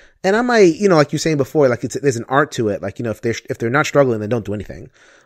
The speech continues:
Uh, but if they're struggling and I have to kind of see, you know, assess, are they just forgetting something? Do they just, like, they, they nodded their head yes and they're ready to play, but they didn't really get it? You know, so there's an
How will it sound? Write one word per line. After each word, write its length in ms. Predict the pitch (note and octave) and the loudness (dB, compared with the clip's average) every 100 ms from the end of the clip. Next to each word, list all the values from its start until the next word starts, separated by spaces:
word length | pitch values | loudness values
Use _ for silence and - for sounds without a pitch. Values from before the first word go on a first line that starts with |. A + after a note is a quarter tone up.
| _ | _
Uh, 140 | B2 | -2
but 120 | A2+ A#2+ | 0 -2
if 80 | |
they're 120 | - C#3 | 0 -2
struggling 640 | - E3 F#3 D3+ B2 A#2 | 0 0 2 2 0 -2
and 120 | A2 | -4
I 60 | A2+ | -4
have 200 | C3 C3 | -2 -2
to 140 | C3 A2+ | -2 -2
kind 180 | - | -2
of 120 | A#2 G#2 - | -6 -8 -12
see, 520 | - E3 D#3 A#2+ G#2+ - - _ | -8 -2 -2 -2 -6 -12 -20 _
you 80 | D#3+ | 2
know, 160 | C#3+ A#2 | 2 2
assess, 580 | B2 - F#3+ C#3+ B2 - _ _ - | -2 2 4 4 2 -6 _ _ -2
are 120 | B2+ | 2
they 80 | B2+ | 2
just 200 | D3 - | 0 -2
forgetting 540 | - B2 G#2+ G#2+ D3+ | -6 -4 -4 -2 -2
something? 420 | D3+ E3 D#3 E3+ | -4 -6 -2 -2
Do 80 | D3 | -2
they 140 | A#2+ A#2+ | 0 0
just, 260 | B2+ - | -2 -2
like, 160 | B2+ A#2+ | -4 -2
they, 120 | A2+ - - | -4 -4 -4
they 140 | A#2 | -2
nodded 400 | A2 A#2+ A#2 C3 | -2 0 4 4
their 100 | B2 | 4
head 220 | A2 A#2+ | 0 -2
yes 260 | G#2 A2+ A#2+ | 0 0 0
and 100 | A#2+ | -4
they're 60 | G#2 | -2
ready 180 | G#2+ | -2
to 80 | A2 | -2
play, 320 | - A#2 A#2 | -4 -2 0
but 120 | A2+ G2+ | 0 -2
they 80 | |
didn't 160 | G#2 A2 | -4 -4
really 180 | G#2+ F#2+ | -4 -6
get 300 | F#2 F#2+ G2+ | -6 -6 -2
it? 240 | A#2 - _ _ _ - | -4 -6 _ _ _ -4
You 100 | C#3+ | 0
know, 120 | A#2+ | 0
so 120 | - | 0
there's 200 | C3+ | 0
an 80 | D3+ | 0